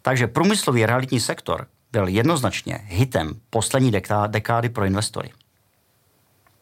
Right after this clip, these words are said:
Zajímavá informace vzešla rovněž,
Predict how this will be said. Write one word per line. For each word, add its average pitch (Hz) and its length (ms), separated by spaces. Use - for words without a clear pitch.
Zajímavá 180 420
informace 175 720
vzešla 135 420
rovněž, 151 460